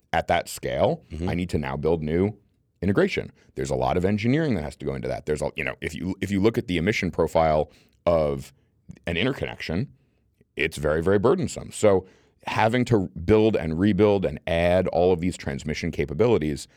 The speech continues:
Speaker 1: has this sort of hidden cost within the system design that, that is poorly accounted for today as well. You know, so th-, there's a lot of trade-offs in the system that, that only kind of emerge once you get into the weeds of it.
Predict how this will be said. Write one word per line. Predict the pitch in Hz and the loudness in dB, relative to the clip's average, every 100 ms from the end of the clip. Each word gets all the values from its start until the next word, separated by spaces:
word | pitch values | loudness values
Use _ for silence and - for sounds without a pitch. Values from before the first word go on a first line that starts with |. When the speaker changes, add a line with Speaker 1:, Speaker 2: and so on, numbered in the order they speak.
| _ - | _ 0
Speaker 1:
has | 90 82 | 2 2
this | 78 - | 0 -2
sort | - 85 | 0 0
of | 78 | 0
hidden | 71 98 80 | 0 -2 -2
cost | 71 - 101 69 - - - _ _ | -2 2 2 2 -6 -16 -20 _ _
within | 82 82 82 | -4 0 0
the | 76 | -2
system | - 87 - 78 | -4 -4 -2 -2
design | 71 71 73 71 65 67 _ _ | -2 -2 -2 -4 -6 -10 _ _
that, | 71 80 76 - | 0 0 0 -4
that | 76 | -4
is | 71 65 | -4 -8
poorly | - 147 131 82 | -2 2 4 2
accounted | 71 78 71 - | -2 -6 -6 -6
for | 73 | -6
today | - 64 64 | -6 -6 -6
as | 57 69 | -6 -2
well. | 82 110 50 50 - _ _ | 4 4 2 -6 -12 _ _
You | - 95 | -2 -2
know, | 73 | 0
so | 69 92 85 - 78 | -2 0 0 -2 -4
th-, | 90 | -2
there's | 92 101 | 2 2
a | 92 | 4
lot | 98 147 | 2 0
of | - | -2
trade-offs | - 82 82 73 73 - - - - | -2 0 2 2 0 -2 -12 -12 -4
in | 90 | -4
the | 76 | -4
system | - 80 - 78 | -6 -6 -4 -4
that, | 73 73 _ | -4 -6 _
that | 76 76 _ - | -6 -6 _ 0
only | 110 110 | 2 2
kind | 90 85 | 0 -2
of | 85 | -2
emerge | 76 78 78 82 78 | -2 0 0 0 -2
once | 76 - | -6 -4
you | |
get | 73 76 | -2 -2
into | 73 | -2
the | 67 | -6
weeds | 67 78 80 | -4 -4 -2
of | 101 | 2
it. | 127 | 2